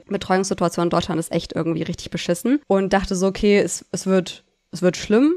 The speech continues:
wir müssen uns ins Zeug legen, aber das wird schon, wir haben ja mindestens ein Jahr Zeit, je nachdem, wann das Kind in die Kita soll, mit ein, zwei, drei Jahren. Und man hat zwar vorher überall gelesen und gehört, dass die Situation echt ein Problem ist, aber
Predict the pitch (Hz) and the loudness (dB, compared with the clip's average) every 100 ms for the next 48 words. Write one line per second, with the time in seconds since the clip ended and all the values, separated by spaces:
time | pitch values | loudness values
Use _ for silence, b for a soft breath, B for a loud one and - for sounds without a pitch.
0 | - 214 202 220 254 254 285 311 - - | 0 0 2 2 2 2 4 4 2 2
1 | 240 240 214 202 202 214 220 - 190 170 | 4 4 4 4 4 2 0 2 2 2
2 | - 180 190 - 190 185 185 170 180 180 | 0 0 0 0 0 2 0 0 0 2
3 | 196 170 185 247 277 262 - 208 - 190 | 0 2 4 8 8 6 0 -2 0 0
4 | 196 185 175 - - 180 196 226 - 180 | 2 2 2 0 0 2 2 0 -6 0
5 | 190 190 175 175 175 180 170 156 165 185 | 2 4 2 2 2 2 0 0 2 2
6 | 185 175 170 - - 180 190 - - 180 | 0 -2 -6 -4 0 0 0 -4 -4 -2
7 | 160 - 254 208 196 185 - 165 175 - | -2 -2 -2 0 2 2 0 0 -2 -2
8 | 160 160 - 180 190 180 180 190 190 202 | -4 -4 -2 0 2 2 0 -2 -2 2
9 | 196 185 214 - 202 202 - 208 196 208 | 2 2 0 0 0 2 4 4 4 4
10 | 196 - 196 180 170 190 214 202 202 196 | 4 6 4 2 4 4 2 0 0 -2
11 | 185 180 190 190 185 180 170 - 185 170 | -2 0 0 0 -4 -4 -4 -2 -2 -2
12 | 180 180 180 - 190 180 170 196 220 - | 0 0 -2 -4 -6 -2 2 4 2 0
13 | 180 185 | 0 0